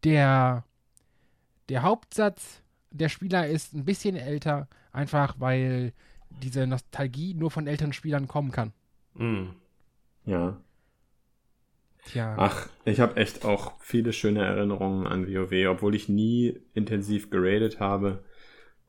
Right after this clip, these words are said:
Speaker 3: und nie in so großen Spielergruppen unterwegs war oder Leute aus meiner Gilde kennengelernt habe. Aber so im Freundeskreis war das schon einfach verdammt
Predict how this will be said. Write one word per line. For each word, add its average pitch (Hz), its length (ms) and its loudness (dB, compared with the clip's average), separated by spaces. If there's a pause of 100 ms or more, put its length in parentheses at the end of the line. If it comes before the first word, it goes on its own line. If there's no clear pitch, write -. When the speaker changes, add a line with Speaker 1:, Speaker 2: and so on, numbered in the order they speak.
(400)
Speaker 3:
und 98 300 4
nie 98 240 6
in 95 160 4
so 90 340 4 (200)
großen 107 400 2
Spielergruppen 98 960 2 (140)
unterwegs 90 560 0
war 90 280 4
oder 87 380 2
Leute 87 360 2
aus - 140 -2
meiner 85 240 0
Gilde 92 520 2 (380)
kennengelernt 90 640 -2
habe. 90 400 -2 (460)
Aber 87 440 4
so 95 140 -2
im 98 160 0
Freundeskreis 95 840 0
war 85 80 -6
das 87 160 -6
schon - 220 -4
einfach - 300 -8
verdammt - 380 -2